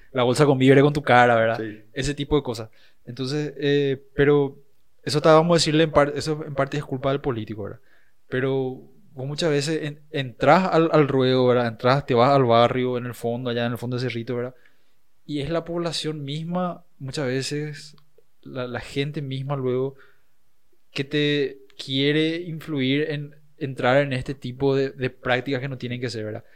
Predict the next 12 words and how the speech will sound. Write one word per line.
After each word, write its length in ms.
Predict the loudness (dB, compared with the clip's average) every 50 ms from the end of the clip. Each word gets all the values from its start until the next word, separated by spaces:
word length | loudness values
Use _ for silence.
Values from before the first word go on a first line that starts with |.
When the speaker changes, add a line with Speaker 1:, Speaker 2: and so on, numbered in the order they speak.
| -20 -20 -20 -20 -6
Speaker 1:
Yo 200 | 2 4 6 6
personalmente 840 | 6 4 4 4 4 4 2 2 -2 -8 -4 -2 -2 0 0 0 -2
pienso 320 | 0 0 -2 -2 -2 -4 -2
que 260 | -2 -2 -2 -2 -6 -14 -20 -20 -20 -20 -20 -20 -20 -20 -20 -20 -20 -20 -20 -20 -20 -20 -12
la 220 | -4 -4 -4 -2 0
corrupción 420 | 0 -2 -2 -2 -4 -4 -4 -4
en 60 | 0
Paraguay 300 | 0 2 2 4 2 2
es 60 | 2
una 160 | -2 -4 -4 -4
cuestión 240 | -6 -6 -8 -10
cultural. 480 | -8 -8 -8 -6 -6 -6 -8 -8 -12 -18